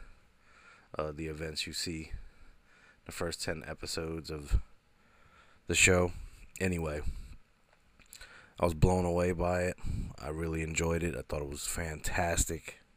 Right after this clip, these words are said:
Uh, I'm really excited and looking forward to whatever they do next if the show continues. But I thought it was really good. I mean, of course, there's a few things here and there.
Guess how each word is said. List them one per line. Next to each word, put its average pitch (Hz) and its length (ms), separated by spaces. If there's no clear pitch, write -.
Uh, - 220
I'm 80 100
really 78 220
excited 78 520
and 80 140
looking 80 260
forward 82 320
to 78 80
whatever 76 760
they 82 160
do 78 140
next 85 460
if - 240
the 82 100
show 87 240
continues. 92 680
But 73 240
I 78 100
thought 78 180
it 76 60
was 76 200
really 78 260
good. 85 360
I - 1300
mean, 82 140
of 76 60
course, 87 260
there's 78 160
a 78 40
few 82 200
things 80 340
here 82 180
and 76 140
there. 78 360